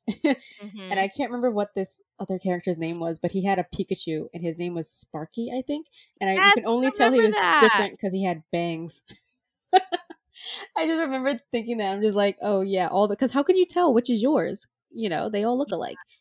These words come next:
Speaker 2: He had,
Speaker 1: except
Speaker 2: like, little
Speaker 1: he,
Speaker 2: bangs, or sometimes
Speaker 1: yeah.
Speaker 2: they wear, like, bow ties or whatever.
Speaker 1: Yeah, or, like, the Squirtle that Ash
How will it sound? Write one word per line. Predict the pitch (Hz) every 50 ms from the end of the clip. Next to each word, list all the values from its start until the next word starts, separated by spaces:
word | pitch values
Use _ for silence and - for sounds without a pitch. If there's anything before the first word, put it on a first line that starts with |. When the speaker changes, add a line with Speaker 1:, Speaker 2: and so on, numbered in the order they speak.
| _ _ _ _ - 202 196 - -
Speaker 2:
He | 202
had, | - 262 247
Speaker 1:
except |
Speaker 2:
like, | 254 254 -
little | 240 233 233 240 196 -
Speaker 1:
he, | 214 208 208 214
Speaker 2:
bangs, | - -
or | 226
sometimes | 220 - 269 277 220 196 175 160 -
Speaker 1:
yeah. | 190
Speaker 2:
they | 226
wear, | 214 202 185
like, | 170 175 170 _ - 196
bow | 214 233
ties | - 262 240 226 226 226 233 233 226
or | 226 226
whatever. | 226 226 220 226 208 220 220 220 220 220 220 214
Speaker 1:
Yeah, | 190 170 - - -
or, | 208 208
like, | 202 202 196 _ -
the | - 196
Squirtle | - - - 180 175 180 180 180 180
that | 175 175 - - -
Ash | 175 165 170 175 -